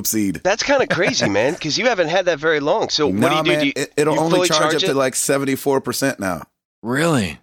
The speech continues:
Speaker 1: No, actually now, uh, seventy.
Speaker 2: They do, uh, and I don't know if this is still a farce or not either, but they do tell you to, when you first get it, to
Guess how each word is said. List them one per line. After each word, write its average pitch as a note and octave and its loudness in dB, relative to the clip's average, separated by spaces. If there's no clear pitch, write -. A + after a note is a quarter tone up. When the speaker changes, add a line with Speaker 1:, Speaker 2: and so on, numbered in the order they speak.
Speaker 1:
No, C#3 2
actually D3 0
now, C#3+ 0
uh, A2+ 2
seventy. F#2+ -2
Speaker 2:
They G#3 2
do, C4+ -2
uh, C#3+ 2
and D#3 2
I D#3+ 2
don't E3 2
know D3+ 4
if B2 -6
this C3+ -2
is A#2 -4
still B2 2
a A2 0
farce A#2 0
or A#2 2
not G#2 2
either, A2 0
but A2 -6
they C3+ 0
do D3+ -6
tell D3+ 0
you C#3 0
to, A#2 0
when A2+ -4
you A2 -4
first B2+ -2
get B2 0
it, G#2+ -4
to G2+ -2